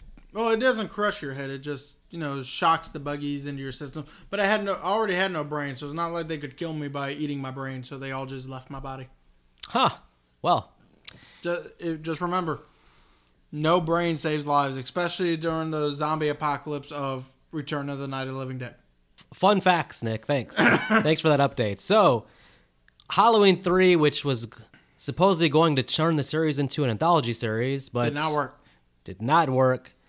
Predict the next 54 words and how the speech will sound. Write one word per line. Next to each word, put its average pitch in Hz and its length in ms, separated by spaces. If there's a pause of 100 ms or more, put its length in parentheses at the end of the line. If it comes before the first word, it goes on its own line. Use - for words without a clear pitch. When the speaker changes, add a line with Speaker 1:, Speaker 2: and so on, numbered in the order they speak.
(300)
Speaker 2:
Didn't 135 160
make 143 160
as 123 80
much 127 200
money 135 160
as 123 60
they 131 100
wanted. 131 320
Didn't 143 180
get 139 180
the 123 80
reception 143 460
from 127 120
the 110 80
fans 135 340
and 107 80
critics 139 280
they 131 100
wanted. 131 280
Probably 208 220
didn't 120 120
care 120 60
about 104 160
the 101 60
critics 143 260
so 110 100
much, 107 200
but 104 260
Speaker 1:
Mm. 175 220 (260)
Speaker 2:
the 156 100
fans 254 280
at 165 80
the 196 60
time 175 160
didn't 135 160
like 131 200
it, 139 80
even 135 180
though, 123 280 (260)
as 120 180
we 131 60
know, 127 140
the 117 80
fans 123 280
have 113 80
come 127 160
around 120 220
for 113 60
the 107 80
most 117 240
part 110 320
to 113 160
enjoy 113 360
it 110 180